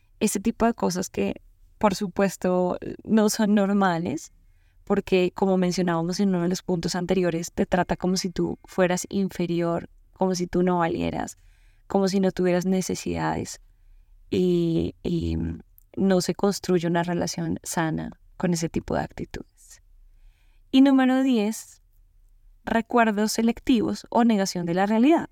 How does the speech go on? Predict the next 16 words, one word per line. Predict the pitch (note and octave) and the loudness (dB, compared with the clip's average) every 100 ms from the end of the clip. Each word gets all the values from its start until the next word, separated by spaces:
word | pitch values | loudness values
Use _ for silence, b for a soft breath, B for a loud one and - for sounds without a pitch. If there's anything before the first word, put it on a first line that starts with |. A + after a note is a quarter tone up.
| _ | _
es | - G3 | -2 -2
decir, | F#3+ C4 C#4+ _ - - _ _ - _ _ - G3+ | 0 0 -2 _ -20 -20 _ _ -20 _ _ -4 2
esa | G#3 G#3 | 2 2
persona | G#3 A3+ - F#3+ F#3 G3 A#3+ - | -2 -2 0 0 2 0 -2 -4
niega | A3 A3+ A3+ G#3+ A3 | 0 4 4 4 2
o | |
distorsiona | A3+ - G#3 - F#3+ F3 F3+ | 0 -2 -4 -2 -2 0 0
hechos | F#3 G3+ - - - | -4 -8 -12 -8 0
pasados | G#3 G#3 F3 A3+ F#4+ - - - - - | 0 0 0 -2 -6 -12 -20 -20 -20 -2
para | G#3 F#3+ | 2 2
su | F#3+ F3+ | 0 -4
propio | E3+ - E3+ | -6 -2 -2
beneficio. | E3 E3+ - - - - | -2 -4 -8 -12 -10 -10
Entonces | - F2 E2+ - | -6 -6 -6 -8
te | - | -2
dice, | F3+ F3+ F3+ - - | 0 0 -2 -6 -8